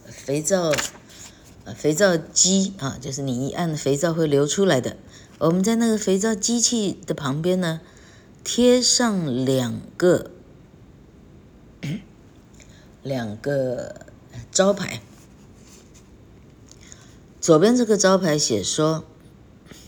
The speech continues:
“如果你洗手的话，你就不会容易。”生病。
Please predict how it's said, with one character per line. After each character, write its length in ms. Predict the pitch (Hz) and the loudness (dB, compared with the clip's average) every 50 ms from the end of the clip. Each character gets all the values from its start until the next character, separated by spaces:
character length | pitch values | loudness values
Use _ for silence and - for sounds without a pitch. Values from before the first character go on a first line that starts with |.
| - - - - - - - - - - - - - - - - - - - | -20 -20 -20 -20 -20 -20 -20 -20 -20 -20 -20 -20 -20 -20 -20 -20 -20 -20 -10
“如 180 | - 175 226 262 | -4 -2 0 0
果 120 | 254 254 | 2 2
你 140 | 214 190 170 | 2 2 0
洗 300 | 151 - - 165 180 208 214 | 0 0 0 0 0 2 2
手 220 | - 196 160 151 | 2 4 2 2
的 160 | 135 147 156 | 2 0 0
话， 480 | 151 196 196 180 156 131 - - - - - - - - - - | 0 0 0 0 0 -2 -6 -12 -20 -20 -20 -20 -20 -20 -20 -12
你 420 | - 147 - 285 135 120 113 196 196 - | -8 -6 -4 -4 -4 -4 -6 -8 -6 -2
就 200 | - 220 220 196 | 0 2 2 2
不 220 | 185 - - 151 | 0 -4 -6 -6
会 260 | 147 - 175 165 151 | -6 -2 -2 -2 -2
容 300 | 135 123 120 120 123 135 | -2 -2 -4 -4 -6 -6
易。” 220 | 143 143 131 113 - - - - - - - - - - - - - - - - - - - - | -6 -6 -8 -8 -10 -14 -20 -20 -20 -20 -20 -20 -20 -20 -20 -20 -20 -20 -20 -20 -20 -20 -18 -12
生 280 | - - - 147 143 143 | -8 -4 -4 -4 -4 -2
病。 240 | - 165 143 110 | -4 -4 -4 -4